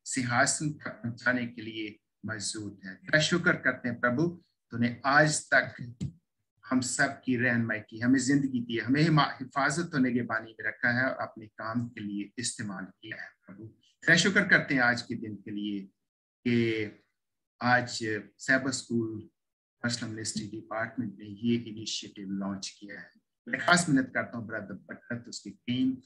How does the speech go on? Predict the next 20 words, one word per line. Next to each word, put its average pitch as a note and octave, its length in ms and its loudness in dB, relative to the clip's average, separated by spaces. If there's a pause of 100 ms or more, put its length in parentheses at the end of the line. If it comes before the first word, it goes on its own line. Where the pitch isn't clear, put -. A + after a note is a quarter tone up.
(240)
और A#2+ 160 -2
अपने A#2 160 0
चारे A#2 360 0
सारे, A#2 580 -6 (460)
अ, G#2 340 -4 (380)
सदस्यों D#3+ 640 4
के D3 140 2
लिए A#2 200 0
प्रभु, G#2 480 -10 (280)
सबके - 480 -4
साथ, - 320 -4
तो C3 240 -2
जितने C3+ 360 2
भी F3 140 4
लोग C#3 720 2 (180)
इसकी A2+ 760 -8
हमायत C3+ 480 2
करते B2+ 260 0
हैं A#2+ 140 -4
प्रभु B2 440 -2